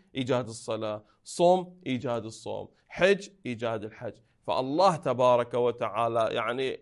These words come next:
لا نقول الله لأن الآن بعد ذلك يأتينا الكلام. أصل اللغة حينما وضعت ال-، وضعت هذه الصيغة غايتها هو الشوق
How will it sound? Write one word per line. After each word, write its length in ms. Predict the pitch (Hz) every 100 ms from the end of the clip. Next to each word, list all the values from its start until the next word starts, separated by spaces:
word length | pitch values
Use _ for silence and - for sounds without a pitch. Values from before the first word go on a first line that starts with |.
| _
لا 260 | 110 277
نقول 320 | 175 156 147 135
الله 240 | 143 160
لأن 240 | 151 139
الآن 260 | 143 135 151
بعد 280 | 139 139 135
ذلك 240 | 131 123
يأتينا 300 | 110 - 117
الكلام. 380 | 104 107 98 95 _ - -
أصل 340 | 196 190 160
اللغة 480 | 147 123 135 123 117
حينما 760 | 117 131 135 131 131 131 131 131
وضعت 680 | 127 127 139 131 120 123 127 _ _ _ -
ال-، 340 | 127 131 131 - _ - 120 120 117 - _ _
وضعت 560 | - 147 135 127 131 147
هذه 420 | 165 135 131 139
الصيغة 1000 | 135 - - 147 143 135 185 254 254 165
غايتها 1120 | 131 131 127 123 131 196 226 233 185 214 208
هو 280 | 175 151 151
الشوق 580 | 143 - 220 208 165